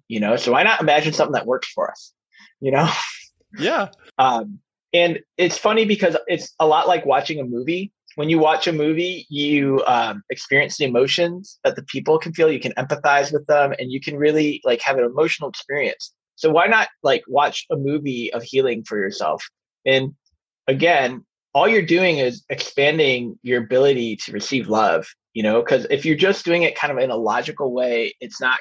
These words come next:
Speaker 1: gonna sink down in a way that feels, like, holistic. It's not gonna feel like it's in your heart. And you need that 'cause again, when we're talking about confidence and exuding confidence, being comfortable in our own skin, it's something that just kinda comes out of you, of, like,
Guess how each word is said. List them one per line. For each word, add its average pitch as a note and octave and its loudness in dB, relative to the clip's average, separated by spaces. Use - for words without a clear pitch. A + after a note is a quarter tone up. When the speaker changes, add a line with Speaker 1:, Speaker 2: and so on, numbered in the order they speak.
Speaker 1:
gonna C#3 -8
sink B2 -10
down A#2 4
in A2+ 2
a A2 2
way A2 4
that G2 2
feels, A2+ -2
like, G#2 -6
holistic. B2+ 2
It's - -4
not C#3 0
gonna C#3 -8
feel C3 2
like A#2+ 0
it's A#2 -10
in C3 -2
your G#2+ 0
heart. A#2 4
And E3 4
you E3 6
need F3 4
that C3 2
'cause D3 -4
again, D#3 0
when C#3+ 2
we're D#3 4
talking F3 0
about C#3+ 2
confidence B2+ -6
and C3 -4
exuding C3+ 2
confidence, B2+ -2
being B2+ -4
comfortable C#3+ 0
in C3 0
our - 2
own C3 0
skin, B2 -2
it's - -8
something E3+ 0
that A#2+ -4
just - -10
kinda B2 -4
comes B2 -10
out A#2+ 4
of A2+ -4
you, A2 -2
of, A2 -2
like, G#2+ -2